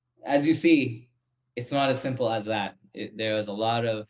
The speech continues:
uh, and every single one of these, I think nvidia C E O just said this, uh, I think in Dubai, he said,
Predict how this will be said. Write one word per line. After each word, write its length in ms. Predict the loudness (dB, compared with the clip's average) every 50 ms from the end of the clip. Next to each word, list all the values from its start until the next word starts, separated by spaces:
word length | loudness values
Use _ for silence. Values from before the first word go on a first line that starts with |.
| _
uh, 240 | -8 -8 -8 -8 -8 -10
and 180 | -10 -10 -10 -4
every 300 | -2 -2 -2 2 0 0
single 340 | 0 0 -6 -4 -4 -2 -2
one 160 | -2 -2 -4
of 60 | -2 -4
these, 160 | -6 -6 -6
I 100 | -8 -6
think 280 | -4 -4 -4 -4 -6 -10 -14 _ _ _ _ _ _ -4
nvidia 520 | -2 0 0 0 0 -2 0 0 -2 -2
C 280 | -2 -4 -6 -6 -4 -2
E 60 | -2
O 80 | -2 -4
just 300 | -2 -2 -4 -4 -4 -6
said 240 | -4 -4 -4 -4 -6
this, 300 | -8 -8 -8 -10 -10 -8
uh, 320 | -4 -2 -2 -2 -2 -4 -8 -12
I 60 | -16
think 280 | -14 -12 -14 -14 -14 -14 -14
in 160 | -14 -12 -10
Dubai, 460 | -10 -6 -6 -4 -4 -4 -6 -8 -10 -12 _ _ _ _ _
he 100 | -18 -18
said, 420 | -12 -6 -4 -2 -2 -2 -4 -6